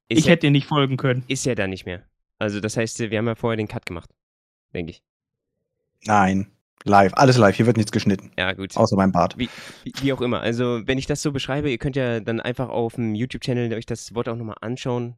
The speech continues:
Speaker 1: dann könnt ihr es
Speaker 3: Hm, genau.
Speaker 1: nachvollziehen, ne? Dann machen wir so ein bisschen Cross, äh, Section oder K-, Crossover, ihr könnt auch auf die anderen Kanäle gehen, aber nee, hands down, wenn ihr sowas lernen wollt, dann,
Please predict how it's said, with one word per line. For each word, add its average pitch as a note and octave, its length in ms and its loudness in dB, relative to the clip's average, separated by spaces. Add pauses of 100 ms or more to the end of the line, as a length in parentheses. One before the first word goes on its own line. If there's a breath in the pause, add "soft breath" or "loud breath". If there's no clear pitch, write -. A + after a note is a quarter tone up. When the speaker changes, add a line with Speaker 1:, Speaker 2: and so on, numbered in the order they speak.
Speaker 1:
dann G#2 160 -8
könnt A#2 180 -6
ihr A2+ 60 4
es A2 60 2
Speaker 3:
Hm, G#2+ 60 -4
genau. A2+ 100 -2
Speaker 1:
nachvollziehen, A#2 480 -4
ne? A#2 240 -6
Dann G#2 120 -8
machen A2 220 -6
wir G#2+ 80 -2
so G#2 80 -8
ein G#2+ 80 -4
bisschen G#2+ 340 -6
Cross, - 460 -8
äh, G#2+ 480 -6 (520 soft breath)
Section A#2 580 -4
oder G#2+ 200 -2
K-, - 160 -18 (100)
Crossover, B2+ 600 -2
ihr A2 140 -2
könnt A#2+ 200 -6
auch G#2+ 100 -4
auf A#2 80 -6
die - 120 -6
anderen B2 180 -2
Kanäle A#2+ 320 -4
gehen, A#2 200 -4
aber - 220 -6 (200 soft breath)
nee, G2+ 280 -2
hands A#2 200 -4
down, C3+ 260 -2
wenn A#2+ 120 0
ihr A#2+ 260 -2
sowas A#2+ 300 -6
lernen C3+ 320 -4
wollt, G2+ 320 -6 (360)
dann, G#2 220 -4